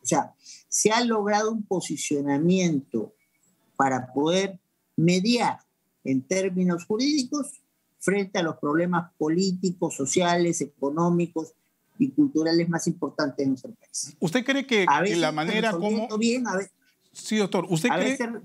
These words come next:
Speaker 2: Sí, perdón,
Speaker 1: Sí,
Speaker 2: continúe.
Speaker 1: dale, dale.
Speaker 2: Continúe usted.
Speaker 1: A veces resolviendo bien y a veces no pudiendo gustar, pero esa, ese posicionamiento no debe perderse.
Speaker 2: Ujú.
Speaker 1: No debe perderse porque si hay,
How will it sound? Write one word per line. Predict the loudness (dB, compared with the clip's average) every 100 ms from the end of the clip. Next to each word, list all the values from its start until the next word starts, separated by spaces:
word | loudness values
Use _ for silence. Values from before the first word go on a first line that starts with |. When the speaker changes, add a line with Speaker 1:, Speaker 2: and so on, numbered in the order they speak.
| -12 -14 _ _
Speaker 2:
Sí, | -4 -2
perdón, | 0 0 0
Speaker 1:
Sí, | 0
Speaker 2:
continúe. | 0 2 4
Speaker 1:
dale, | 2 2
dale. | -2 -6 _ _ _ -8
Speaker 2:
Continúe | -2 0 2 2
usted. | 0 -4 -6 -4
Speaker 1:
A | 2 2
veces | 2 -2 -2
resolviendo | -2 -2 -2 -2 0 0 0
bien | 0 2
y | 2
a | 2
veces | 0 0 -2 -2
no | -2 2 4 4 2 2
pudiendo | 0 0 0 0
gustar, | 0 0 -2 -4 -6 _ _ _ -2
pero | 2 2 2 -2 -4 _ _ _ -10
esa, | -6 -4 -2 -2 -2 -6 -6
ese | -2 0 0 -2 -2 -4 -10 -6
posicionamiento | -4 -4 -2 0 2 2 4 4 4 2 0 -8 _ _ 2
no | 2 4 2
debe | 0 0 -4
perderse. | -6 -10 -8 -6 -6 -12 -8
Speaker 2:
Ujú. | -6 -6 -10 -2
Speaker 1:
No | 2 4
debe | 4 2 0
perderse | 0 0 0 0 -4 -4 _
porque | -4 -4 -4
si | 0 2
hay, | 2 2 0 -2